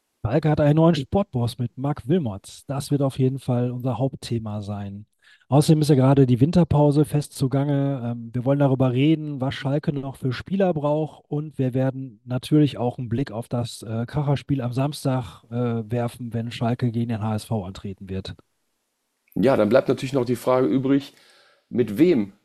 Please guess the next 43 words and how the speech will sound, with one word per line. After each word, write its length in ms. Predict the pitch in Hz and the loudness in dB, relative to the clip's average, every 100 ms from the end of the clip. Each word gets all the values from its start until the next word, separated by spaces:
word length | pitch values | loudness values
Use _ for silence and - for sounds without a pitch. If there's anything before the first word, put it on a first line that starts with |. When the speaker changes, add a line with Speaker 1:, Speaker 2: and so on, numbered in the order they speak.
| _ | _
Speaker 2:
werden 480 | _ - 104 104 98 | _ -6 -4 -4 -4
wir 220 | 98 101 | -4 -2
am 100 | 101 | -2
Mittwoch 320 | 95 95 98 92 | -4 -2 -6 -4
darüber 300 | 104 95 92 | -4 -2 -2
sprechen? 400 | - 98 95 104 | -2 -6 -2 0
Wer 100 | 110 | 0
ist 160 | - | 0
denn 180 | 139 120 | -4 -4
zu 140 | - 123 | -8 -2
Gast? 380 | 101 - - _ _ _ _ _ _ _ | -2 -2 -18 _ _ _ _ _ _ _
Speaker 1:
Wir 140 | 135 | 6
haben 140 | 127 151 | 6 6
einen 140 | 147 | 4
großartigen 680 | 123 175 254 - 170 170 156 | 6 6 6 4 2 2 4
Gast. 400 | 190 - - - | 4 4 -4 2
Wir 120 | 151 | 4
haben 300 | 147 147 127 | 4 2 0
Dirk 220 | 123 240 | 2 2
Große-Schlamann 920 | 175 196 185 160 - 156 196 143 123 | 2 0 2 -4 -2 0 0 0 -2
von 280 | 123 131 131 | -4 -6 -6
Sky 440 | - - - 160 156 | -8 -12 -4 -2 -2
zu 200 | - 113 | -4 -6
Gast. 540 | 107 143 - - - 127 | -2 -2 -2 -12 -10 -4
Ähm, 380 | 135 135 131 | -4 -4 -6
den 160 | - 135 | -4 -2
kennt, 240 | - 165 | -2 -4
glaub 220 | 151 135 139 | 0 2 0
ich, 160 | 120 | -2
wirklich 280 | 139 151 - | -2 -2 -4
jeder 360 | 123 170 165 151 | 0 2 2 2
auf 200 | 143 127 | -2 -4
Schalke. 600 | 135 139 139 139 135 127 | -4 -4 -2 -4 -2 -4
Das 180 | 123 | -6
ist 160 | 143 - | -8 -4
der 120 | 127 | -4
Mann 220 | 127 143 | -2 -6
mit 140 | 147 139 | -4 -2
dem 140 | 135 | -2
Mikrofon 580 | 131 - 127 - 160 170 | -2 -4 -6 -2 -2 0
in 100 | 151 | 0
der 140 | 143 | -2
Hand, 280 | 123 131 143 | -4 -6 -10